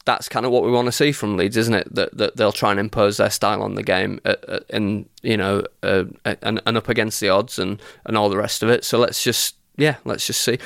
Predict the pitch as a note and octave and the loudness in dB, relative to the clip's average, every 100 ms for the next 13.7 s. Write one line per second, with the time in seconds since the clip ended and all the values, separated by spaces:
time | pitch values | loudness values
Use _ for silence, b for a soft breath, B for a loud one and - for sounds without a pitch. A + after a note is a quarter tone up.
0 | B - F#3 E3+ - D3+ E3 D3+ D#3+ D3+ | B -2 0 -2 0 0 2 4 2 4
1 | D#3 C#3 D3+ - C#3 B2 G#2 A#2 - G#2+ | 2 4 4 4 2 4 0 -2 0 0
2 | G2+ - A2 A#2 G#2 G#2+ A2 G#2 - A2 | 0 0 0 2 0 0 0 0 0 -2
3 | F#2 - G2 - C#3 C#3 C3 B2+ A#2 - | 0 -2 -4 0 0 4 4 4 0 -2
4 | - - A2+ G#2+ G#2+ - B B B B | -2 -2 0 2 0 -4 B B B B
5 | B2+ A2+ A2 G#2+ A2 - - A2+ A2 G#2+ | 2 4 4 0 -4 -8 -2 0 0 0
6 | G#2+ G#2+ G#2+ G#2 - _ - B2 G#2+ A2 | 0 0 0 -2 -6 _ -4 0 2 2
7 | A2 A#2+ G#2+ - B2 A2 G#2+ G#2 G#2+ G#2+ | 2 2 2 2 0 2 2 4 4 2
8 | G#2 G#2 G2+ G#2 G2 G2+ G2+ G2+ - G2+ | 2 4 4 4 4 2 4 2 2 -4
9 | - G#2 G#2 G#2+ G2+ G2+ G2+ - B B | 0 -2 -2 2 2 2 0 -4 B B
10 | - A#2+ B2 A#2 A2 G2+ A2+ A#2 A#2+ A#2 | 0 0 4 2 2 0 0 2 2 4
11 | G#2 A#2+ B2 B2 B2 A#2 A#2+ A2+ G#2 G#2 | 2 4 4 6 4 2 0 2 2 0
12 | - - A2+ - G#2+ G#2 A#2 G#2+ - G2+ | -6 -2 0 0 -6 -6 -4 -2 -2 -2
13 | - - G2+ G2 G#2 G#2 - | -4 0 2 4 0 -2 -6